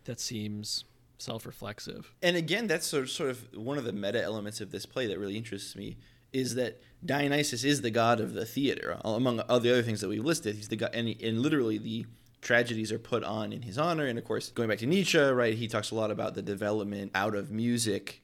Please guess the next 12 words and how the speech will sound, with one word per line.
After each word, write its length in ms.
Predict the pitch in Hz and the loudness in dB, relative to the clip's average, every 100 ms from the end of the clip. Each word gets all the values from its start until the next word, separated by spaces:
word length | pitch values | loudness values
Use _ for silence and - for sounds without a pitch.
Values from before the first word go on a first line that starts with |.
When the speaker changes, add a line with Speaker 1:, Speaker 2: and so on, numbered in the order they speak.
| _ | _
Speaker 2:
the, 120 | - | -6
you 80 | 101 | -4
know, 120 | 98 | -2
the 120 | 90 104 | -2 -2
hymns 420 | - 131 127 117 | 0 2 2 0
in 100 | 110 | 0
honor 280 | 95 104 104 | 0 -2 -2
to 140 | 107 | -2
Dionysus 640 | 101 98 101 107 - - - | -4 -4 -4 -4 -6 -10 -2
of 260 | 107 113 | 0 0
tragedy 520 | 117 107 101 101 90 - | 0 0 0 -2 -6 -6
itself. 360 | - 131 - | 0 0 0